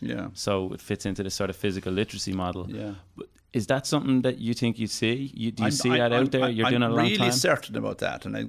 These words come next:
Speaker 1: I'm gonna spend every moment of my life now, uh, promoting this among coaches and in real schools as well, so that the child's, um, self-image is enhanced. I mean, the child should feel good about themselves.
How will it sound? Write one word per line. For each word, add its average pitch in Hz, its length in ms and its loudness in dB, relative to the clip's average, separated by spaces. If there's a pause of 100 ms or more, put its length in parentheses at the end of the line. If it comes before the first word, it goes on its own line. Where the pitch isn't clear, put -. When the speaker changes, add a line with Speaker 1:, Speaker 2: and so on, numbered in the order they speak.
Speaker 1:
I'm 113 120 -4
gonna 127 180 -4
spend 123 280 0
every 135 200 2
moment 123 360 2
of 113 60 -4
my 104 120 2
life 107 360 2
now, 95 260 0 (500)
uh, 92 100 0
promoting 113 580 0
this 90 280 -6 (260)
among 92 280 -4
coaches 113 580 -4
and 139 380 0 (400)
in 101 140 -2
real 104 200 -2
schools 104 540 -2
as 107 160 -8
well, 107 380 -2 (640)
so - 180 -4
that 104 140 -4
the 101 120 -10
child's, 131 560 0
um, 98 300 -2
self-image 104 640 -2
is 98 160 -6
enhanced. 98 760 -6 (560)
I 110 40 -4
mean, 127 140 -2
the 120 100 -8
child 151 400 -2
should - 220 -6
feel 101 220 -4
good 107 200 -2
about 92 260 -6
themselves. - 600 -12